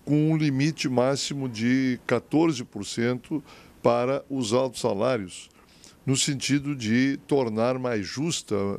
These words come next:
mais equânime o sistema que, como se sabe, permite aos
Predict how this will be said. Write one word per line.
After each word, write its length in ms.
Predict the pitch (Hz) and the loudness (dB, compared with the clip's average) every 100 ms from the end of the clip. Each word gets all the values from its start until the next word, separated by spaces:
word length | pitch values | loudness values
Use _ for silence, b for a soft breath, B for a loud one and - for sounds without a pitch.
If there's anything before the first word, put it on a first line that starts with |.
| 107 | -6
mais 340 | 101 117 131 113 | -2 0 0 -4
equânime 760 | 107 - 127 127 127 135 151 160 B B B - | -8 -4 2 2 2 -2 -8 -12 B B B -2
o 100 | 135 | -2
sistema 640 | - 147 - 127 123 143 | 0 -2 0 2 2 -2
que, 440 | - 113 113 131 139 B B - | -4 -2 0 0 -2 B B -2
como 240 | 117 120 | 0 0
se 220 | 123 - | -2 -2
sabe, 440 | - 127 120 117 131 | 0 2 2 0 -4
permite 680 | - 160 131 120 156 160 - | 0 0 2 0 0 0 0
aos 400 | 110 113 - | 0 0 -8